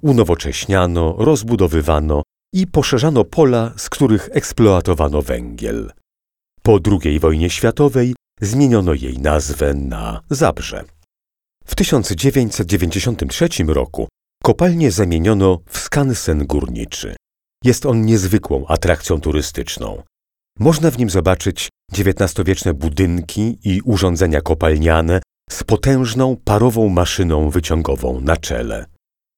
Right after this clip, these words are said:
Górnicy zapraszają też do wizyty pod ziemią i zapoznania się z warunkami ich pracy.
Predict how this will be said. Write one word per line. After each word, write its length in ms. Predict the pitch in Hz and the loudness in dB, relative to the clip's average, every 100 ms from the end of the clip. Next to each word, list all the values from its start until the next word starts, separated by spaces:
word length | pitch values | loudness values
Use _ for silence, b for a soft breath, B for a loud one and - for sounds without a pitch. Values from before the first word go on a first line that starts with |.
| _ _ - | _ _ -6
Górnicy 580 | 90 127 175 185 - 127 | 0 0 0 -2 0 2
zapraszają 600 | 98 82 78 113 104 95 | 2 0 0 0 0 0
też 320 | 95 85 82 | 0 0 0
do 220 | 82 85 | 2 2
wizyty 400 | 73 82 113 104 | 2 0 0 0
pod 160 | 120 107 | 0 0
ziemią 460 | 120 160 78 57 57 _ _ _ | 2 2 2 -4 -10 _ _ _
i 320 | 107 98 92 95 _ | 0 2 2 -2 _
zapoznania 640 | 87 107 107 92 76 76 82 | -2 0 0 0 0 0 0
się 180 | - 85 | 0 -2
z 80 | |
warunkami 680 | 82 87 90 90 - - 73 | 2 2 2 -2 -6 -6 -2
ich 140 | 95 - | -2 -2
pracy. 640 | 82 62 - - - - | -2 -2 -6 -12 -14 -16